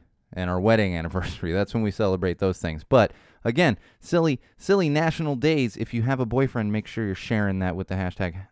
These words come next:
uh, National Boyfriend Day. Uh, today is apparently also hashtag Mean Girls Day.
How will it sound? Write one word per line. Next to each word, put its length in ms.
uh, 200
National 480
Boyfriend 360
Day. 320
Uh, 160
today 240
is 100
apparently 400
also 260
hashtag 440
Mean 360
Girls 340
Day. 360